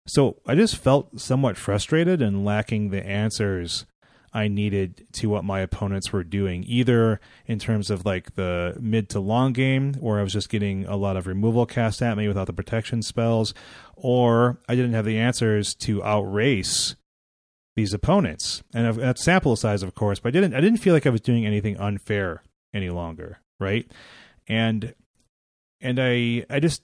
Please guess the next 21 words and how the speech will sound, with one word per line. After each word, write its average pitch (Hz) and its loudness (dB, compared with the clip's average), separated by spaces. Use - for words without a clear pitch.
like 143 0
what 135 -6
Dave 170 4
mentioned 143 0
earlier 127 2
is, 113 0
you 123 -2
know, 117 0
these 110 -2
Izzet 135 0
Phoenix 156 0
decks, 104 -2
or 113 0
rather 117 2
these, 104 -2
like, 110 -4
mono 110 2
red 127 2
Phoenix 95 -6
decks 95 -6
that 95 -2